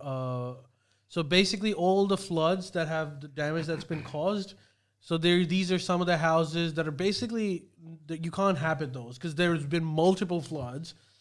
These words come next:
And so the government kind of has to buy those houses back, uh, and all the destruction that's been caused. The bill is about seven hundred thirty-one million dollars.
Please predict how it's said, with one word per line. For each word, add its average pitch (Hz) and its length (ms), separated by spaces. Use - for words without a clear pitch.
And 156 420
so 175 100
the 160 80
government 175 380
kind 170 180
of 165 60
has 165 140
to 170 80
buy 151 340
those 156 220
houses 147 340
back, 127 480
uh, 143 340
and 170 140
all 180 140
the 170 100
destruction 175 520
that's 165 160
been 151 180
caused. 139 340
The 156 80
bill 170 320
is 190 120
about 175 220
seven 175 220
hundred 180 260
thirty-one 151 420
million 147 300
dollars. 143 480